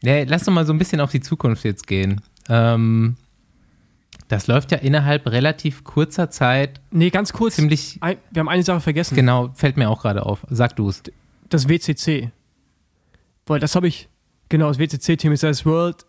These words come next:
Speaker 2: Cycling, nee, World Cycling Center Team,
Speaker 1: Ja.
Speaker 2: genau. Also erstmal, also ich kenn das aus dem Männerbereich, in der U dreiundzwanzig Junioren daher, das sind ja Nationen, meistens Afrika oder halt Ent-, Radsportentwicklungsländer in Anführungsstrichen, ähm, die irgendwie Teil dessen sind.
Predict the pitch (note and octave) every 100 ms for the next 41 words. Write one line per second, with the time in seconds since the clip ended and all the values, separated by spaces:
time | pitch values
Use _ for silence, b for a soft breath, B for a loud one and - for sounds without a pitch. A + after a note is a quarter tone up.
0 | - - D#3+ D#3 F3+ D#3+ D#3 D#3 C#3+ -
1 | - E3+ - F3 E3 - D#3 D#3 D3+ C#3
2 | - _ _ _ _ _ - C3+ C#3+ C3
3 | B B B B B B - D#3 E3 F3
4 | - G3 G3 b b b b b b _
5 | C#3 F#3 - F#3+ F#3+ F3 - _ D#3 D3+
6 | D3+ G3+ F#3+ F3+ F3+ F3 D#3 D3+ D3+ -
7 | E3 D#3 D3 D3 D3+ C#3 D3 E3 F3 b
8 | b b - D3 D3 D3 D3+ - - E3
9 | F3 F3 D#3 _ _ _ C3+ D3 D#3 -
10 | D#3 F3 - D#3 D3+ D3 b b - D3+
11 | C#3+ C#3+ C#3+ C#3 - - - D#3+ - E3+
12 | D3 E3+ D3+ - C3+ B2+ C3+ - D3 -
13 | D#3 F#3+ B B B - D3+ D3 D3 -
14 | D#3 D#3+ D3 D3+ D3 D#3 - D3 C3 B2+